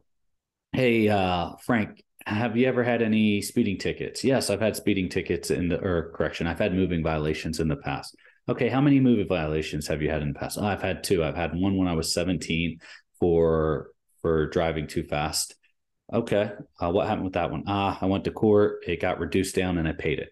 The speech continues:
"Okay. And then have you had any others?" "Yes, I was given another one when I was, when I was in the military. I can't hundred percent recall the, the time right now, but I was given one. I was probably about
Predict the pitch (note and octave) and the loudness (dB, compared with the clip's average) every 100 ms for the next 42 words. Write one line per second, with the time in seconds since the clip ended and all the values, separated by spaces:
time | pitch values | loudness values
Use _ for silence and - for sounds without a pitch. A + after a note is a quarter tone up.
0 | _ A#2 G#2+ F2+ - - - _ - F#2+ | _ -4 -2 -4 -8 -18 -20 _ -4 0
1 | G#2+ G2 G#2+ G2+ F#2+ A2 G#2+ G#2 - - | 0 0 0 0 2 2 2 2 -2 -12
2 | - G2+ G#2 G#2+ G#2+ - A2 F#2+ - F2 | -6 -2 0 2 2 0 0 0 -2 -2
3 | F#2+ G#2+ A2 - A2 G2+ F#2+ F#2 G2 G2 | 0 2 2 0 0 2 0 0 0 2
4 | F#2+ F#2+ F#2+ F#2 F2+ F#2+ F#2 F#2 F2 F2 | 2 2 0 0 -4 -4 -2 0 0 -2
5 | D2+ E2+ D#2+ D#2+ D#2+ D#2+ D2+ D2 - - | -2 -2 -2 2 2 2 0 -2 -2 -2
6 | - - - - _ _ F2 F2 E2 D#2 | -2 -4 -8 -12 _ _ -4 -2 0 0
7 | D2+ - - - - F#2+ E2+ E2+ E2+ - | 0 -2 -6 -8 -2 0 2 2 0 0
8 | E2+ E2 D#2+ D2+ - D#2+ - F#2+ - _ | 0 2 0 -2 -6 -10 -6 -6 -6 _
9 | _ _ _ _ _ _ _ - F#2 - | _ _ _ _ _ _ _ -4 -4 -2
10 | F#2+ E2+ E2+ - F2+ E2 D#2+ E2 - - | -4 -4 -6 0 0 2 0 -2 -12 -12
11 | - - B2+ A#2 A2 A2 G#2+ G#2 - F2 | -8 -2 0 2 2 2 0 0 0 0
12 | E2+ E2+ G#2+ G2 F#2 F#2 F2 E2 D2+ - | 0 0 0 2 2 2 0 -2 -4 -4
13 | F2 E2 E2 D#2+ D2+ - | -2 0 0 0 -2 -4